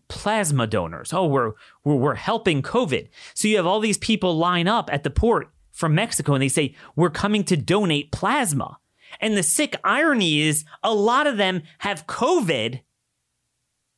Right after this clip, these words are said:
and they're coming to use our hospitals. Everyone's asking me, "Daniel, write a piece on Texas like you did on Florida."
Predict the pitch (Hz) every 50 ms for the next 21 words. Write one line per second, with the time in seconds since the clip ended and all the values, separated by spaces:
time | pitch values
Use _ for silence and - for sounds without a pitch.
0 | _ _ _ _ _ _ _ _ _ _ _ _ _ _ _ - 214 233 247 247
1 | 247 240 226 220 175 - - - _ _ _ _ _ _ _ - 220 233 233 -
2 | - 247 277 285 269 233 - 240 233 247 262 247 262 247 226 196 247 285 320 349
3 | - - - 330 262 190 - - - - - - - _ _ _ _ _ _ _
4 | _ _ _ _ _ _ _ - - 277 285 320 311 285 240 285 294 294 294 -
5 | 254 254 208 160 254 277 285 277 254 220 190 214 247 262 254 240 - 254 262 240
6 | - 247 226 196 - 247 240 233 - - 123 95 - - - - _ _ _ -
7 | 170 185 165 160 180 170 208 208 202 180 151 - 208 214 208 190 143 101 85